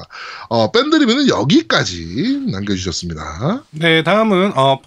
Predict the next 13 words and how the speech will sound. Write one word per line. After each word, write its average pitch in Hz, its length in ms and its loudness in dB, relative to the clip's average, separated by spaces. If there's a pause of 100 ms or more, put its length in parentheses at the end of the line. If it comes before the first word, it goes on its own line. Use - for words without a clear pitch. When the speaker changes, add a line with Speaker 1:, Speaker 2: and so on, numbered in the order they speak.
(140)
Speaker 2:
어, 131 140 -4
뭐죠? 120 340 0
이게 143 180 -2
딴지, 214 500 -2
딴지일보 208 460 -2
리뷰입니다. 113 600 -2
어, 135 100 0
일단 196 240 2
Speaker 1:
뭐죠, 156 240 4
이거? 185 220 2 (200)
뭡니까? 156 340 2
뭐죠, 151 380 4
이거는? 147 320 2